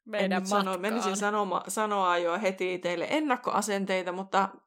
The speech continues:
Speaker 2: lähdetään vaan liikkeelle.
Speaker 1: Joo.
Speaker 2: Liikkeelle tää
Speaker 1: Ja
Speaker 2: matkaan.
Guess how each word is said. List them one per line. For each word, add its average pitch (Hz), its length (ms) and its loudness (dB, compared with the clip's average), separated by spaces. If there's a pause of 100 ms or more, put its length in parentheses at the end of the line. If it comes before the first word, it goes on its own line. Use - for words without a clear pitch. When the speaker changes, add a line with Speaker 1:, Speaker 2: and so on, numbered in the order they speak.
(420)
Speaker 2:
lähdetään 294 760 -2 (240)
vaan 320 220 2
liikkeelle. 196 640 2 (680)
Speaker 1:
Joo. 254 200 4
Speaker 2:
Liikkeelle 220 420 0 (140)
tää 202 280 6
Speaker 1:
Ja 214 100 2
Speaker 2:
matkaan. 214 540 4